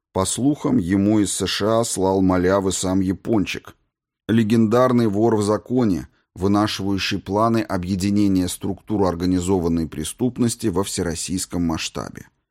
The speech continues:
Эта информация, конечно, достаточно спорная,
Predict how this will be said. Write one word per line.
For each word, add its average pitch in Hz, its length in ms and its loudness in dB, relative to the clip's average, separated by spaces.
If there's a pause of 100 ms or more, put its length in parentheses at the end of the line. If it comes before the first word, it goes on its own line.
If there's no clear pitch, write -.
(500)
Эта 156 220 0
информация, 113 680 0
конечно, 110 540 0
достаточно 107 640 -4
спорная, 65 680 -6